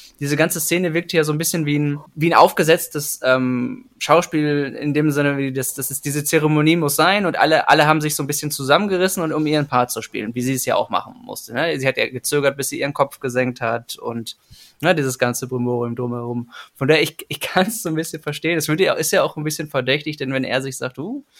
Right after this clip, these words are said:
ich bin jetzt, äh, ich bin jetzt der Onkel Sauron und hab jetzt vor, ähm, böse Dinge zu treiben. Die einzige, die anscheinend jetzt noch ganz verbissen nach mir sucht,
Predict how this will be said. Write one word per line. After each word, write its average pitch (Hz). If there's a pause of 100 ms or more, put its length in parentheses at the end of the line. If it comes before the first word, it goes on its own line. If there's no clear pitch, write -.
(360)
ich -
bin 127
jetzt, 123
äh, 123
ich 113
bin 131
jetzt 123
der 120
Onkel 131
Sauron 160
und 135
hab 139
jetzt 120
vor, 123
ähm, 120 (200)
böse 135
Dinge 151
zu 170
treiben. 170 (220)
Die -
einzige, 151
die 160
anscheinend 156
jetzt 147
noch 135
ganz 160
verbissen 180
nach 160
mir 135
sucht, 147